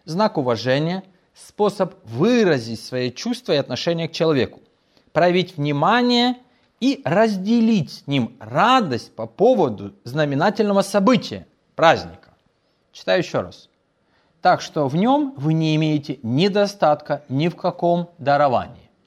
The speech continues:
Уже ни в каком даровании. Конечно, сейчас говорится здесь о всех дарованиях, потому что дарований много. Мы с вами говорим о дарах Духа Святого. Скажите мне,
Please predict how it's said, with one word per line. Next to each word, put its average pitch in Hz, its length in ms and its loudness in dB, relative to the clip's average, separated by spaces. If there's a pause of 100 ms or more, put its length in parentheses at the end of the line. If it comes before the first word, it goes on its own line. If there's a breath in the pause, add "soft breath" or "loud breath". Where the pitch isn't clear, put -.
(1000)
Уже 143 460 0 (840)
ни 175 220 2
в 240 80 -2
каком 139 560 -2 (280)
даровании. 127 600 2 (800)
Конечно, 233 420 -2
сейчас - 560 -2 (160)
говорится 175 640 2
здесь 180 400 -2
о 185 100 2
всех 180 460 2
дарованиях, 120 560 2
потому - 140 -16
что - 120 -14
дарований 175 380 4
много. 127 400 0
Мы 214 140 -2
с - 100 -14
вами 220 200 -2
говорим 151 500 0
о 156 120 -2
дарах 160 560 2
Духа 156 600 -2 (120)
Святого. 117 580 -8 (960 soft breath)
Скажите 277 480 -2
мне, 131 240 -2